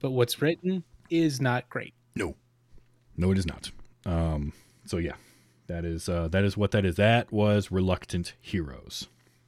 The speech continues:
Speaker 2: Um,
Speaker 1: Mm-hmm.
Speaker 2: next week is episode nine, The Wrath of Kali.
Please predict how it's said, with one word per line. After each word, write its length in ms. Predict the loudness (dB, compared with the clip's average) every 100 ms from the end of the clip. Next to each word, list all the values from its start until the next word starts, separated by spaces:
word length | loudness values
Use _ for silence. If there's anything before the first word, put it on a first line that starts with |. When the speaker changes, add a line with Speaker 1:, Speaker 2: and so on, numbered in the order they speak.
| _
Speaker 2:
Um, 180 | -8 -2
Speaker 1:
Mm-hmm. 440 | -2 0 -2 0 -2 -4 -18 -20 -20 _ _
Speaker 2:
next 460 | 6 8 8 4 4
week 300 | 6 6 4
is 180 | 2 2
episode 420 | 0 0 4 4
nine, 400 | 6 8 8 8
The 80 | 8
Wrath 340 | 6 6 6 2
of 140 | -4
Kali. 540 | 2 4 4 4 2